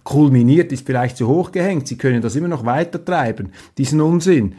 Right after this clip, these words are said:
wird vielleicht auch noch weiter getrieben, aber gut, dass sich immer mehr äußert. Und es äußert sich eben auch der Chef des Brandenburger Unternehmens Orafol, Holger Leclerc. Er sagt,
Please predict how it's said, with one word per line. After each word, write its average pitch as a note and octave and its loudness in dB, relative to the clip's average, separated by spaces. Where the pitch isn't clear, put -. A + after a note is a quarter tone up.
wird B2+ -4
vielleicht D3+ -6
auch C3 -6
noch B2 -6
weiter B2 -6
getrieben, A2+ -6
aber F#2+ -8
gut, A2+ -4
dass G2+ -10
sich G2+ -10
immer G2 -4
mehr F#2 -6
äußert. F#2+ -8
Und G#3+ 4
es - -6
äußert D3+ -2
sich C3 -6
eben A2+ -4
auch F3+ 2
der C3 4
Chef D#3 0
des C3 -4
Brandenburger B2 0
Unternehmens A2+ -2
Orafol, B2+ 2
Holger C3 2
Leclerc. A2+ 0
Er D#3 0
sagt, E3 -4